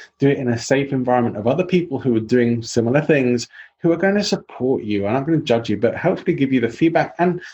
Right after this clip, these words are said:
some of the tools that are going to allow you to get there.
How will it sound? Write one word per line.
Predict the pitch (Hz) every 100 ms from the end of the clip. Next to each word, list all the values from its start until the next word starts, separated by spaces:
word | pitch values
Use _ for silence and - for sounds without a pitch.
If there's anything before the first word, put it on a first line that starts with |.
| _
some | - 202
of |
the | 180 -
tools | - 214 175 120 107 - _ -
that | 104
are |
going | 135 127
to | 127 135
allow | 120 120
you | 117
to | 113 110
get | 107 127 - 107
there. | 95 113